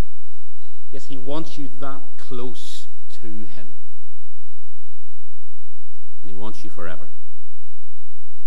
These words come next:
Jesus said it. "Let not your heart be troubled. You believe in God, believe also in me.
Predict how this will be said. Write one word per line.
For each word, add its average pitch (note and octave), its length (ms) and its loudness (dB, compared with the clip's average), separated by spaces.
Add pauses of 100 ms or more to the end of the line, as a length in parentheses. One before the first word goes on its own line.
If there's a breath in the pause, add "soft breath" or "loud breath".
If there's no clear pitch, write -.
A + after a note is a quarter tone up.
(1400)
Jesus - 320 0
said - 240 0
it. - 80 0 (1400)
"Let - 160 2
not - 160 0
your - 120 0
heart - 240 0
be - 100 0
troubled. - 380 0 (1300)
You - 80 2
believe - 320 2
in - 120 2
God, F#2 320 0
believe - 240 0
also F#2+ 380 0
in F2+ 120 2
me. E2+ 220 0